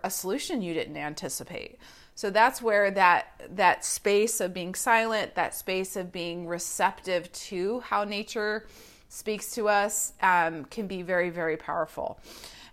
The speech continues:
And then three is really, you know, sitting with those questions, sitting with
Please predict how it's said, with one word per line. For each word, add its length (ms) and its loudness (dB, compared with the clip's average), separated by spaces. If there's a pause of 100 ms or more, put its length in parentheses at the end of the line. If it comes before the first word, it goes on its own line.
And 200 4
then 280 2
three 600 0
is 320 0
really, 560 2 (880)
you 160 0
know, 360 6 (420)
sitting 540 2
with 220 4
those 260 0
questions, 640 -2
sitting 480 -2
with 400 -2